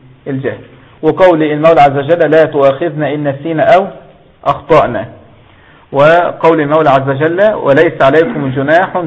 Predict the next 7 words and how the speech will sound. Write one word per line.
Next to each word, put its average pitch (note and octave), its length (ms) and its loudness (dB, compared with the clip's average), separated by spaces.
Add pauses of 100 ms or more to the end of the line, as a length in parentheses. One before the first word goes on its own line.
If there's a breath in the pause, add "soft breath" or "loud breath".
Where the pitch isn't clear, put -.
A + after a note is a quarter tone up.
فيما D#3+ 300 -2
أخطأتم C3+ 760 0
به B2+ 160 -4 (560 loud breath)
ولكن C#3 520 -2
ما D#3 140 0
تعمدت C#3 760 -4 (140)
قلوبكم". C#3 520 -4